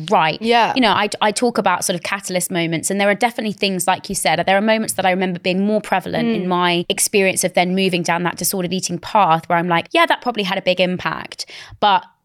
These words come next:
Speaker 1: it doesn't just happen after
Speaker 2: No.
Speaker 1: one thing. It's a collective experience of, and it's so interesting that you
Speaker 2: Yeah.
Speaker 1: reference your dance background, 'cause I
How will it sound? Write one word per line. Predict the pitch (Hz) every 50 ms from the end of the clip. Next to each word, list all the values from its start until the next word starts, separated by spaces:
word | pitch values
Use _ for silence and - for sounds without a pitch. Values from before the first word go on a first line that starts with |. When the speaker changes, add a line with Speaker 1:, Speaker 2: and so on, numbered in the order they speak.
| _
Speaker 1:
it | - 240 196
doesn't | 269 247 247 254 226
just | 214 196 -
happen | - 208 196 - 185 175
after | 170 170 165 - 233
Speaker 2:
No. | 247 247 240 233
Speaker 1:
one | 220 202 190 185 175
thing. | 151 - 208 190 175
It's | 170 - -
a | 190
collective | 175 - - - 208 208 214 - - - - 190
experience | 190 - - - - - 190 185 180 170 - -
of, | 170
and | 190 208
it's | 208 -
so | - - 240 240
interesting | - 233 247 240 - 240 - 190 180
that | 180 -
you | 196
Speaker 2:
Yeah. | 180 208
Speaker 1:
reference | 202 180 - - 175 160 -
your | 175
dance | 170 - 185 175 180 175 -
background, | - - 170 - - 180 165 175 190 185
'cause | - 180
I | - - 190 190 185 180 -